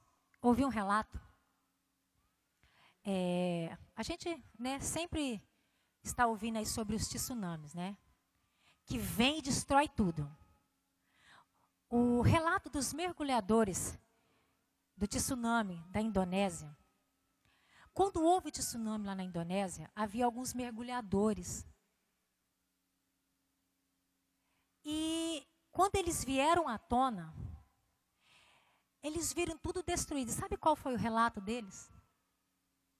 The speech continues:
A única coisa que nós percebemos de diferente foi a aus-,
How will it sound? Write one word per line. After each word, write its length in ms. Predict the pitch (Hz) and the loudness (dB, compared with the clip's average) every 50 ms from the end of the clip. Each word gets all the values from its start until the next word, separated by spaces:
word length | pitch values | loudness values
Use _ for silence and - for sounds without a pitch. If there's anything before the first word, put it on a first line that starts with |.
| _ _ _ _ _ _ - - - - - - | _ _ _ _ _ _ -20 -20 -18 -16 -2 6
A 180 | - 370 381 370 | 10 12 12 12
única 600 | 381 415 440 480 494 494 494 - - - 440 - | 12 8 6 2 2 0 -2 -4 -2 -4 -6 -6
coisa 760 | - - - 277 269 269 269 277 262 - - 311 320 330 - - - - - - - _ _ _ _ _ _ _ _ _ _ _ _ _ _ _ _ _ _ _ _ | -2 4 8 10 10 10 8 6 0 -2 -2 -2 -2 -4 -8 -14 -16 -16 -16 -18 -20 _ _ _ _ _ _ _ _ _ _ _ _ _ _ _ _ _ _ _ _
que 100 | - 339 | -10 -6
nós 260 | 311 311 330 392 - - | 0 2 2 2 2 0
percebemos 880 | - 370 339 - - 285 - 277 262 254 247 247 220 - - - - - _ _ - | -4 -2 0 0 0 0 0 -2 -2 -2 -2 -2 -2 -2 -2 -4 -6 -8 _ _ -14
de 100 | - 285 | -12 -8
diferente 600 | 233 359 415 - - 415 370 320 302 320 - - | -6 -6 -6 -4 -4 -4 -2 0 -2 -2 -4 -8
foi 180 | - - 349 339 | -6 -6 -2 -2
a 60 | 330 | 0
aus-, 180 | 320 330 311 269 | -2 -2 -4 -8